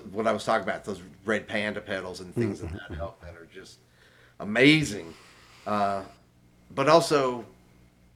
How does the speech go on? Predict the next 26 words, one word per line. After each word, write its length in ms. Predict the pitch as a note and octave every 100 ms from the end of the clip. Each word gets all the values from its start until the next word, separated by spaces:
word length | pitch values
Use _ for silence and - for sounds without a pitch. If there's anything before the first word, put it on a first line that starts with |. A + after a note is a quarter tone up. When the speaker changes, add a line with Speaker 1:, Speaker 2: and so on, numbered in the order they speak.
| _ _ _ _ _ _ - - -
Speaker 1:
sometimes 680 | - E3+ F#3 F3 D#3 C3+ B2+
for 200 | - C3
me, 340 | B2+ C#3 D3 C#3
pedals 440 | C#3 B2+ B2 G#2+
that 220 | A2 F#2+
do 220 | A2 A2 F#2 -
too 220 | - C#3+
much, 520 | A2 C3+ - - - - - - -
even 240 | C3+ C#3
though 200 | C#3 B2+
everything 480 | B2 C3+ C#3 C3+ A#2+
they 180 | A2 G#2
do 360 | F#2 A#2+ C3 B2+
is 280 | G2+ - - -
done 320 | B2+ A2 F#2+
very 240 | G#2+ G2+ F2+
well, 480 | F#2 G#2+ A#2 B2 - - -
like 160 | C3+ C#3+
just 240 | B3 -
delay 240 | D3 E3 F3+
pedals 380 | D3 A#2 G#2
that 160 | A2 G#2
might 180 | A2 G#2+
have 240 | A2 - A#2
eight 200 | A#2
or, 140 | A2